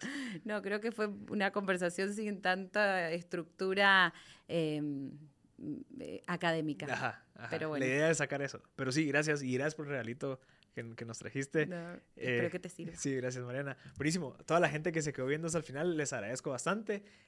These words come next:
Speaker 2: Les recuerdo que si saben de alguien que les pueda servir este episodio, no duden en compartirlo. Va a estar el episodio subido en W W W punto M B punto G T, en donde van a poder encontrar el resumen, el video y el audio. Yo soy Marcel Barascut y nos vemos en la próxima.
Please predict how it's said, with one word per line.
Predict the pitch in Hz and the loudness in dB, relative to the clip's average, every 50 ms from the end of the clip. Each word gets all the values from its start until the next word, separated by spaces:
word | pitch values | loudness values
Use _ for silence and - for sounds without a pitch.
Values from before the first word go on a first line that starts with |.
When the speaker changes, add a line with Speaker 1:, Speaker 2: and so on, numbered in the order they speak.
| _ - | _ 2
Speaker 2:
Les | 147 156 165 | 4 6 6
recuerdo | 160 - 156 160 170 165 | 6 6 4 4 4 4
que | - 156 | 2 0
si | 131 120 | -4 -4
saben | 113 127 135 147 147 | -4 -2 -2 0 0
de | 131 | 0
alguien | 123 139 147 147 | -2 -2 -2 -4
que | 143 143 | -4 -6
les | 123 110 - | -6 -6 -8
pueda | - 127 131 139 | -6 -6 -4 -4
servir | - 135 120 120 127 139 | -4 -6 -6 -6 -4 -6
este | 135 - 143 | -4 -6 -8
episodio, | 135 - - - 135 147 156 147 | -10 -8 -6 -2 0 0 0 0
no | 139 127 127 | 0 -4 -8
duden | 131 131 135 139 139 | -8 -6 -6 -6 -6
en | 139 131 | -8 -8
compartirlo. | 123 123 120 113 110 110 - 170 185 208 202 196 - - - _ _ - 123 | -10 -10 -8 -8 -10 -2 0 0 2 2 0 -4 -4 -16 -20 _ _ -6 0
Va | 131 139 | 2 2
a | 143 | 2
estar | - - 156 151 | 2 2 2 2
el | 156 151 135 143 139 135 | 2 2 0 0 -2 -4
episodio | 123 - 110 - 123 127 139 131 | -6 -6 -8 -6 -4 -4 -4 -4
subido | - 127 123 127 139 139 | -4 -4 -2 0 0 0
en | 139 | 0
W | 139 135 123 107 104 113 123 139 - - | -2 -4 -4 -4 -4 -4 -4 -6 -6 -8
W | 139 131 123 110 104 110 127 | -8 -8 -6 -6 -6 -6 -6
W | 135 139 123 120 127 | -6 -6 -6 -6 -6
punto | - - 139 139 147 135 - | -6 -8 -8 -6 -6 -6 -6
M | 127 135 131 131 131 | -8 -10 -8 -6 -6
B | 135 139 | -6 -6
punto | 131 - 139 131 143 131 | -6 -8 -10 -10 -10 -8
G | 131 131 | -8 -8
T, | - - 202 226 226 - _ _ _ _ - | -4 -4 -4 -4 -6 -12 _ _ _ _ -12
en | 139 139 | -10 -8
donde | 147 143 139 | -6 -2 -2
van | 131 135 | 0 0
a | 147 | 0
poder | 131 127 127 131 139 | 0 0 -4 -4 -2
encontrar | 127 120 - 127 131 | -6 -6 -4 -4 -4
el | 131 | -4
resumen, | 127 123 - 180 190 196 196 196 196 - _ - | -4 -4 0 0 0 0 0 -2 -4 -10 _ -16
el | - 120 110 | -14 -10 -8
video | 107 113 120 127 135 135 131 _ _ - | -4 -2 0 0 0 0 -4 _ _ -12
y | - | -8
el | 117 127 | -4 0
audio. | 156 202 208 214 214 208 - - - - _ _ - | 0 2 2 2 0 -2 -4 -16 -20 -20 _ _ 2
Yo | 143 147 | 2 4
soy | 143 160 151 | 6 6 4
Marcel | 151 147 135 160 156 | 4 2 0 0 2
Barascut | 147 143 135 - - 196 202 202 - - | 2 2 0 2 2 2 2 2 0 -4
y | 180 208 214 - - 139 | -2 -2 -2 -2 -6 -10
nos | 127 110 | -10 -6
vemos | 113 120 127 123 - | -6 -6 -6 -8 -10
en | 117 | -12
la | 92 | -12
próxima. | 98 104 101 - - 60 - - | -10 -12 -12 -12 -16 -18 -20 -20